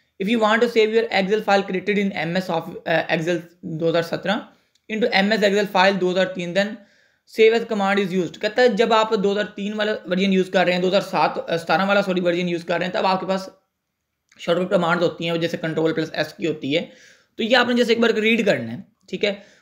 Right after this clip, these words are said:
उसके बाद सेव पीडीएफ़ को कैसे करते हैं Adobe Acrobat फा-, अ, फॉर्मेट के अंदर, वो सारी सारी चीज़ें उसने बताई हैं। ये Adobe Acrobat basically एक पेड सॉफ्टवेयर मैं आपको अभी से बता दूँ।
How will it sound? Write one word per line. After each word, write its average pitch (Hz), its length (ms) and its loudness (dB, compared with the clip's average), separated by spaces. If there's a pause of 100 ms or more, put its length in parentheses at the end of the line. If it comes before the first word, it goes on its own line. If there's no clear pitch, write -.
(100)
उसके 202 140 -4
बाद 233 120 4
सेव 226 300 2
पीडीएफ़ 220 260 4
को 220 80 0
कैसे 208 260 -2
करते 196 240 -4
हैं 196 100 -2
Adobe 190 160 2
Acrobat 185 360 0
फा-, 180 160 -6
अ, 170 360 2
फॉर्मेट 175 360 -2
के 185 60 -2
अंदर, 175 220 2
वो 202 240 0
सारी 190 180 2
सारी 185 180 -4
चीज़ें 185 180 -4
उसने 180 160 -6
बताई 175 260 -2
हैं। 170 240 -8 (380)
ये 202 120 2
Adobe 196 200 4
Acrobat 196 280 0
basically 185 260 -2
एक 180 160 -8
पेड 190 200 2
सॉफ्टवेयर 170 360 -2
मैं 175 80 0
आपको 156 200 -4
अभी 175 180 -4
से 170 100 0
बता 117 240 -6
दूँ। 117 140 -12